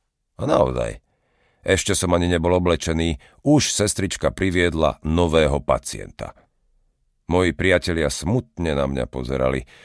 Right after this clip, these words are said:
a pokyvkávali hlavou, dávajúc mi najavo, že ten nový, to bude nejaký dobrý chmuľo.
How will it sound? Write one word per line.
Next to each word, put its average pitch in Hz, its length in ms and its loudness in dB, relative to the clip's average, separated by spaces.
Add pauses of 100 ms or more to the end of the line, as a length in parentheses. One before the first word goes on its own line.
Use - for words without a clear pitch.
(240)
a 58 80 -4
pokyvkávali 80 880 2
hlavou, 85 560 2
dávajúc 80 720 2
mi 67 80 -4
najavo, 80 480 0 (400)
že 120 240 0
ten 78 240 -2
nový, 117 480 0 (160)
to 123 160 0
bude 101 320 0
nejaký 67 480 -2
dobrý 69 400 -2
chmuľo. 50 560 -12